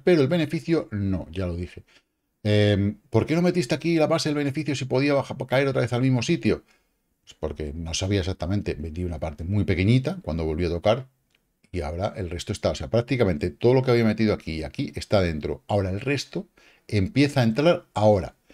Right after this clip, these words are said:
llega al objetivo. Como digo siempre, al que sabe esperar, todo le llega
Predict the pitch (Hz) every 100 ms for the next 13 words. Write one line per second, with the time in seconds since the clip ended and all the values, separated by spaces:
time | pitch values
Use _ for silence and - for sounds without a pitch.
0 | _ - 92 127 156 147 - 90 95 78
1 | 65 - 73 95 113 131 139 147 156 -
2 | - - - _ 101 92 - 107 98 -
3 | 101 95 - - 82 85 127 139 135 139